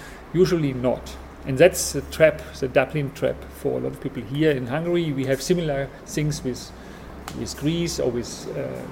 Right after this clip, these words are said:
with Italy or with Poland, huh? Mainly the southern and the eastern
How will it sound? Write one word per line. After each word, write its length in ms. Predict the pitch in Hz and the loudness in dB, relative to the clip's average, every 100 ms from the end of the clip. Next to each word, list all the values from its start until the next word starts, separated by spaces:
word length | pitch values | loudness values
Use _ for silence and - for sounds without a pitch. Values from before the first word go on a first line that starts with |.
| - - - - 131 | -12 -14 -14 -12 -8
with 380 | 131 120 - - | -6 -6 -10 -6
Italy 460 | 175 160 156 139 143 | -4 -2 0 2 2
or 120 | 123 | 0
with 240 | 120 113 | -2 -4
Poland, 540 | - 165 175 170 175 - | 2 6 8 6 2 -4
huh? 120 | 143 175 - 151 - | -6 -4 -10 -10 0
Mainly 520 | 139 180 196 196 196 | 4 6 6 6 4
the 200 | 170 131 | 6 4
southern 800 | - - 160 156 185 185 202 202 180 | 4 6 6 6 2 2 0 -2 -4
and 160 | 139 131 | -2 -2
the 340 | - 127 123 | 0 0 2
eastern 640 | 170 196 - 190 185 190 190 | 0 0 2 2 4 2 0